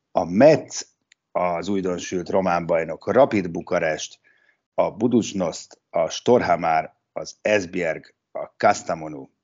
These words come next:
és a Lokomotiv Zágráb. Hát ez nem csak könnyebbnek tűnik, hanem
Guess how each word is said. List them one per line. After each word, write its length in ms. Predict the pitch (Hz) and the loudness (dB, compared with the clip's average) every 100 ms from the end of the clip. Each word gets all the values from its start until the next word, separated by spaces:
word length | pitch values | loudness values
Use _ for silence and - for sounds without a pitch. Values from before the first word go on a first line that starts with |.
| _ | _
és 220 | 90 - | -14 -12
a 260 | 76 - - | -12 -12 -14
Lokomotiv 640 | 78 80 69 62 - - - _ _ | -10 -10 -10 -14 -16 -20 -20 _ _
Zágráb. 500 | 78 65 64 58 - _ - - - _ _ _ _ _ | -6 -6 -6 -12 -14 _ -20 -20 -20 _ _ _ _ _
Hát 160 | - 117 | -2 0
ez 60 | 131 | 4
nem 120 | 135 | 4
csak 140 | - | 2
könnyebbnek 440 | - 92 87 87 - | -2 -2 -2 -4 -6
tűnik, 260 | 104 95 | -2 -2
hanem 200 | - 95 | -2 -4